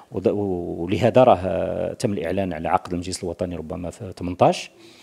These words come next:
واللي من المفروض أن يحدد أيضًا أولًا تدبير المرحلة إلى حين عقد المؤتمر الاستثنائي. والمؤتمر الاستثنائي ربما سيكون مختلف، لأنه أتصور أن هذه القيادات اليوم اللي كانت في الأمانة العامة أغلبها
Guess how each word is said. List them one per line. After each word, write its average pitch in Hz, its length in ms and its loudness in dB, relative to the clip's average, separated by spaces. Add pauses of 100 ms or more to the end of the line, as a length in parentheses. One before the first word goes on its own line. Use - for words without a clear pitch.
(440)
واللي 196 300 6
من 151 200 6
المفروض 175 340 8
أن 156 100 4
يحدد 147 380 6
أيضًا 139 600 6
أولًا 143 360 10
تدبير 131 320 8
المرحلة 131 380 6
إلى 117 200 4
حين 143 340 2
عقد - 220 0
المؤتمر 104 420 -4
الاستثنائي. 101 680 -4 (640)
والمؤتمر 175 1300 6
الاستثنائي 147 460 6
ربما 147 320 8
سيكون 143 320 8
مختلف، 113 560 4 (680)
لأنه 117 480 2
أتصور 131 420 2
أن 120 100 2
هذه 117 140 0
القيادات 117 440 2
اليوم 117 200 2
اللي 110 100 2
كانت 110 220 -2
في - 120 -4
الأمانة 107 440 -4
العامة 104 300 0
أغلبها 107 680 0